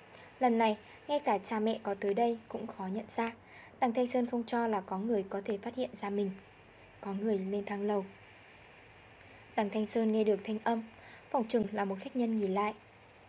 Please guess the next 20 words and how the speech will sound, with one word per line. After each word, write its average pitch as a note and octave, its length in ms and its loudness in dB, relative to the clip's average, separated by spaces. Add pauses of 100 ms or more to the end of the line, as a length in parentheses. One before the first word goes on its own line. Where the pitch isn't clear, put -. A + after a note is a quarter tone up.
(320)
Mặc B3+ 120 0
dù A3+ 200 0
hơi A3+ 120 0
cảnh A3 200 -2
giác, C#4 280 0 (320)
nhưng D4+ 160 0
cũng C#4+ 120 -2
không C#4 260 -6
quá G3+ 140 -2
hoài A3+ 200 -2
nghi. A3 260 2 (1080)
Trên G#3+ 200 0
hành G3+ 220 -2
lang, A3 200 2 (340)
hán B3+ 200 -2
tử C#4 160 6
tuấn G3+ 280 2
tú G3 240 -2
tóc D4 160 -4
bạc, G3+ 200 0